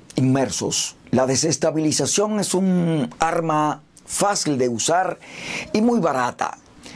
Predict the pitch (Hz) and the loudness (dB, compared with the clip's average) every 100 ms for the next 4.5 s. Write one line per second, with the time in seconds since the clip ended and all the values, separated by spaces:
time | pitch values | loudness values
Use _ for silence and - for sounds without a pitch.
0 | - - - 180 202 - 185 165 - 165 | -14 -4 2 2 2 0 0 2 2 0
1 | 151 175 190 247 - 220 180 120 107 95 | 0 0 0 0 -2 -2 -2 -2 -2 -4
2 | - 135 135 156 147 147 131 147 139 - | -2 0 0 2 2 0 0 -2 0 0
3 | 202 185 127 117 117 123 120 120 120 156 | 0 0 -2 0 2 2 0 0 -2 -2
4 | - 180 196 - | 0 2 2 -2